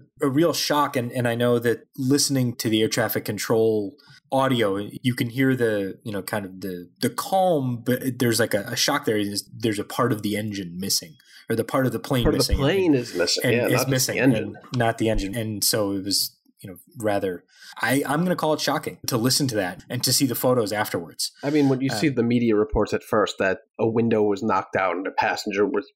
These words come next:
Speaker 2: sucked out or whatever, you think that has to be nonsense. That just simply can't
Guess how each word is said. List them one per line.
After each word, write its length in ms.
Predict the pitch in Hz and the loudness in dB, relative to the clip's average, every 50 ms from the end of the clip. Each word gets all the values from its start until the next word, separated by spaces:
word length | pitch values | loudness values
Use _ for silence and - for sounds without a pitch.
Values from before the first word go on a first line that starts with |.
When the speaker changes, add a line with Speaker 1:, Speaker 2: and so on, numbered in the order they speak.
| _ _ - | _ _ -2
Speaker 2:
sucked 320 | - - - - - - | -2 -2 -2 -2 -4 -4
out 240 | 104 127 139 151 143 | -2 0 2 2 4
or 100 | 123 107 | 4 2
whatever, 360 | 107 101 90 98 95 95 95 | 2 0 0 0 0 0 0
you 80 | 98 95 | 0 0
think 160 | - 104 98 - - - | 0 -2 -2 -2 -2 -4
that 120 | 110 - | -2 0
has 220 | - 135 127 - - | 0 0 0 0 -2
to 100 | - 120 | -2 0
be 100 | 113 104 | 2 2
nonsense. 540 | 107 104 104 104 104 - - 95 92 - - | 2 2 2 0 0 0 0 0 0 0 0
That 200 | 104 98 - - | 0 0 2 0
just 160 | 104 - - _ - | -2 -2 -4 _ -8
simply 360 | - - 139 131 - 107 101 - - _ | -4 -2 -2 0 0 -2 -2 -2 -4 _
can't 280 | - - 123 113 - | -4 -2 -2 -2 -2